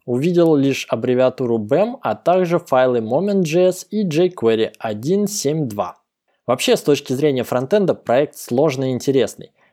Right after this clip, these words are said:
Почерпнул для себя некоторые интерфейсные решения.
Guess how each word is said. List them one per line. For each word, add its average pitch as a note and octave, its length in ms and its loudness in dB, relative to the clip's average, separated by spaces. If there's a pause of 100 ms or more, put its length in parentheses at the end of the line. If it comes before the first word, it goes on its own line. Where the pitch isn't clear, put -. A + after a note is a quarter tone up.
(140)
Почерпнул F3+ 680 0
для D3 160 2
себя D#3 280 0
некоторые D#3+ 520 -2
интерфейсные C#3+ 760 0
решения. A#2 460 -2